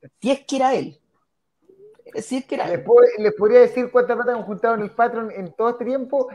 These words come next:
Speaker 2: y todavía
Speaker 1: No,
Speaker 2: no
Speaker 1: no,
Speaker 2: llegamos
Speaker 1: no
Speaker 2: ni
Speaker 1: nos,
Speaker 2: para
Speaker 1: no,
Speaker 2: nada.
Speaker 1: no nos da para pagarle.
Speaker 2: A pagar la, lo, eh, el, el, la esquina de la foto.
Speaker 1: Puta,
Speaker 2: Ya.
Speaker 1: algo voy a buscar, weón.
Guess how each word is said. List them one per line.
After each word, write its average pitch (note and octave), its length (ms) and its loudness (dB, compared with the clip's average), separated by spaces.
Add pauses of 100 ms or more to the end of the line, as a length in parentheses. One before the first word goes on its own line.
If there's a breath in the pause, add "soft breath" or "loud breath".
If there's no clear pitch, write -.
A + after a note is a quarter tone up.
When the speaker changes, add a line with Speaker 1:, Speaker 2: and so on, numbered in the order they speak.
(120)
Speaker 2:
y E4 240 -10
todavía G#3 240 0
Speaker 1:
No, G3 100 4
Speaker 2:
no G#3 160 4
Speaker 1:
no, A#3+ 60 2
Speaker 2:
llegamos G3+ 240 4
Speaker 1:
no A3+ 220 -4
Speaker 2:
ni A3+ 60 -14
Speaker 1:
nos, A3+ 140 -16
Speaker 2:
para B3 100 -12
Speaker 1:
no, - 100 4
Speaker 2:
nada. - 160 4 (100)
Speaker 1:
no G#3 80 2
nos G3+ 200 2
da A3 60 4 (140)
para A3 160 2
pagarle. G#3 720 0
Speaker 2:
A F#3+ 60 -4
pagar G#3+ 280 2
la, A#3+ 280 2
lo, G#3+ 180 0 (200)
eh, G#3 400 2
el, G3+ 220 -4
el, G3+ 320 -6
la G3+ 180 -4
esquina A#3 300 -6
de A#3+ 60 -2
la A3 100 2
foto. D3 320 -14 (1900)
Speaker 1:
Puta, F3 180 -10
Speaker 2:
Ya. F3+ 60 0
Speaker 1:
algo G3 140 -2
voy G3 100 -2
a G3 40 0
buscar, F3+ 380 -6
weón. D#3 320 -12